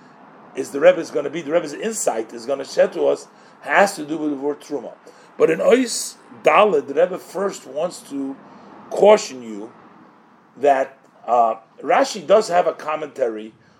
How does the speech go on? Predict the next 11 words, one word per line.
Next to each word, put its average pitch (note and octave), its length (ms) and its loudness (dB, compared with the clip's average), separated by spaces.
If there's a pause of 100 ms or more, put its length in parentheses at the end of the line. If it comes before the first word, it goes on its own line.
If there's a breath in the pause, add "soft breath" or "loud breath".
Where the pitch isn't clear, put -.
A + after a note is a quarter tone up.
(180 soft breath)
on C#3 220 0
the C3+ 80 0
word D3 340 -2
Truma, C3 400 -4 (1000)
what D3 220 0
Truma D3+ 400 -4
means, A#2 540 -12
right? A2+ 340 -4 (960 loud breath)
But, C#3+ 260 6 (960)
uh, G#2+ 380 2 (460)
that F3 360 0